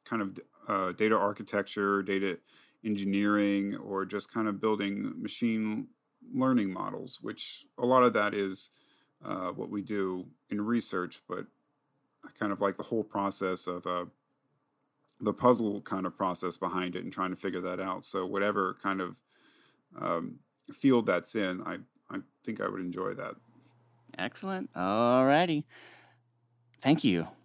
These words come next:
Speaker 2: for taking the time to talk a little about your journey, and I'm so excited about what you're working on, and we're, we're all pulling for you. You get the whole N S S team around you, you get the alumni support, you know, you've got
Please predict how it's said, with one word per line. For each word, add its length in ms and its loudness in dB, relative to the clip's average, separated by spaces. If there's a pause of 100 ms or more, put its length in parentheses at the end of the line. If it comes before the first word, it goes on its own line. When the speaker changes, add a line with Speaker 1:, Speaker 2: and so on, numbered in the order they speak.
Speaker 2:
for 120 -10
taking 160 4
the 60 6
time 540 4
to 60 -14
talk 200 6
a 40 -4
little 100 6
about 220 6
your 260 4
journey, 500 6
and 240 4 (180)
I'm 340 4 (120)
so 260 6
excited 540 4 (100)
about 340 0
what 120 -6
you're 100 -8
working 320 -2
on, 260 0
and 480 -4
we're, 300 -2 (160)
we're 80 0
all 120 6
pulling 240 6
for 100 2
you. 60 2
You 60 4
get 60 2
the 100 4
whole 300 10
N 100 8
S 180 6
S 160 6
team 260 6
around 340 8
you, 60 6
you 40 6
get 120 2
the 80 4
alumni 460 6 (800)
support, 840 4
you 140 -2
know, 100 2
you've 220 0
got 440 2